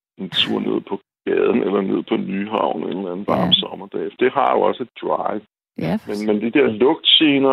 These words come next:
Speaker 1: eller også bare, øh, jeg ved, at jeg har en overgang også boet et sted, hvor, og jeg ved ikke, om vi faktisk, måske er vi blevet mere opmærksomme på det der med cigaretrøg, fordi, øh,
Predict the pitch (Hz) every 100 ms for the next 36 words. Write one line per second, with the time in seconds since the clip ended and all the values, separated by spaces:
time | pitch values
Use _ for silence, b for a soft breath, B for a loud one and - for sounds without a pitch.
0 | 113 104 - 123 - 127 143 143 131 120
1 | 117 110 107 107 98 98 _ 120 117 -
2 | 113 107 104 104 107 - 101 98 104 104
3 | 90 95 - - 104 104 - 107 101 101
4 | - _ _ B B B B B - _
5 | _ _ _ _ _ _ 107 101 202 -
6 | 180 180 135 131 - 127 - 156 - 147
7 | 156 156 160 151 139 123 143 156 113 101
8 | 143 165 147 127 120 117 110 - 110 101
9 | 92 - - 120 90 - - - - -
10 | -